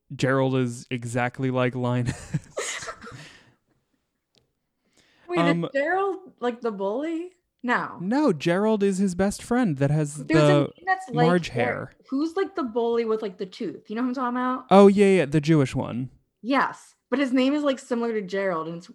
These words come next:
Speaker 2: Arnold. No, it's not Arnold.
Speaker 1: <laughs>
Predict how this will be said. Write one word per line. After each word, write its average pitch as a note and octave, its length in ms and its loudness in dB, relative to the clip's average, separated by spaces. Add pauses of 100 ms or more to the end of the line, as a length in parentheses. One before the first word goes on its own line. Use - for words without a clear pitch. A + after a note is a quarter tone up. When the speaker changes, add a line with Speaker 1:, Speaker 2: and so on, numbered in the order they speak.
Speaker 2:
Arnold. A#3 340 4 (180)
No, G3+ 160 0
it's G3 80 -2
not D#4+ 200 4
Arnold. C5 440 4 (580)
Speaker 1:
<laughs> F3+ 300 -6